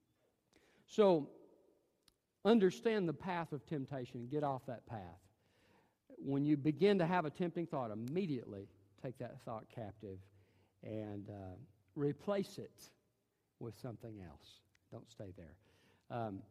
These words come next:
<clears throat> The way to overcome and have victory in your thought life, uh, is, is a couple,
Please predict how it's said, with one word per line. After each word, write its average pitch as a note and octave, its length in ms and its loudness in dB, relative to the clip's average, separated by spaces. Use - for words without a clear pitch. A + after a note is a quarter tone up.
<clears throat> D#3+ 240 6
The D#3+ 80 8
way G#3 220 12
to G#3+ 140 8
overcome G3+ 640 6
and D#3+ 100 4
have F3 140 2
victory F3 300 2
in E3 80 4
your D#3 100 4
thought F3 340 0
life, C3 360 2
uh, C3 240 0
is, D3 380 -2
is C#3+ 140 -4
a C#3+ 60 -2
couple, D3+ 420 -2